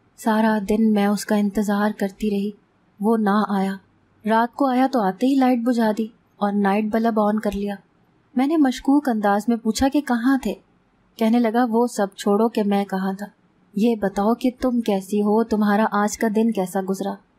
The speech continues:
उसने मुझे इस तरह से बातों में उलझा लिया कि मैं उससे सवाल करना ही भूल गई।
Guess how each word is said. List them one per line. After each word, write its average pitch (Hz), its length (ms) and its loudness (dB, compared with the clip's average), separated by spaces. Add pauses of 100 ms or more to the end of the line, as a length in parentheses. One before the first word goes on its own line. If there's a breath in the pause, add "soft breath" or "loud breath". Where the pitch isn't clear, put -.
(440)
उसने 311 260 0
मुझे 302 240 2
इस 277 260 -2
तरह 247 280 2
से 269 160 0
बातों 208 400 0
में 262 100 2
उलझा 220 440 2
लिया 226 280 2
कि 240 140 -2
मैं 220 140 2
उससे 233 280 0
सवाल 220 460 0
करना 202 300 0
ही 233 240 2
भूल 185 280 0
गई। 202 200 -8